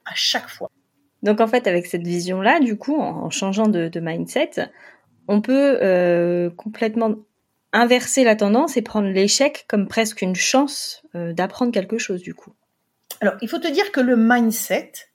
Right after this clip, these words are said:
Speaker 1: c'est la manière dont tu perçois les choses, c'est-à-dire la manière dont tu, le regard que tu poses sur la vie,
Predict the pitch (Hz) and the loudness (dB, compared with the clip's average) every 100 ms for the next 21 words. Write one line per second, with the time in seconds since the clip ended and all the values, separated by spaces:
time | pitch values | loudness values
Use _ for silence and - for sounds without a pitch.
0 | _ - - - - 226 233 269 302 370 | _ -20 -20 -20 -4 2 4 4 4 2
1 | 330 247 240 247 277 262 - 285 254 247 | 2 0 -4 -6 -6 -6 -2 -2 0 -4
2 | - 180 - 202 208 208 - - - 208 | -6 -8 -8 -6 -4 -6 -10 -10 0 4
3 | 269 330 349 311 247 240 - 247 220 240 | 4 4 2 2 0 -2 -4 -6 2 4
4 | 294 285 370 - 240 - - 311 320 247 | 4 4 4 2 -6 -6 -8 -8 -6 -4
5 | 220 214 208 202 277 | 0 0 0 -4 -4